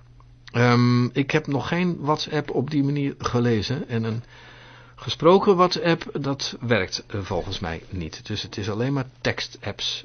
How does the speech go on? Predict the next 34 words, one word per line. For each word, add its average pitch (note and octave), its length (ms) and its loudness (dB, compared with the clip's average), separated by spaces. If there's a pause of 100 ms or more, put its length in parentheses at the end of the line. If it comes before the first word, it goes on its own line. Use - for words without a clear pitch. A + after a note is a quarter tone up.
(120)
die G2+ 120 -8
je G2 80 -8
op G2+ 80 -10
die G2 120 -4
manier F2+ 220 -4
kan E2+ 180 -8
versturen. - 460 -10
Maar C#3+ 140 2
ja, E3+ 200 4
ik D#3 180 -4
hoop D#3 260 -2
dat - 280 -4 (680)
ook D3 160 0
andere D#3 320 0
appbouwers C3+ 580 0
hier, A#2+ 400 -2
eh, A#2+ 280 -4
rekening C3 360 -2
mee A#2 160 0
gaan A#2+ 140 0
houden. A#2+ 300 2
Zo A#2 140 0
is A#2 160 0
het B2 140 -4
zo B2 380 2 (160)
al A#2+ 400 2
een A#2 160 -2
tijd C3+ 280 0
zo A#2 240 4
dat A2 320 -2
de G#2 240 -4
N B2 300 -4
S - 180 -4
reisplanner A2 680 -2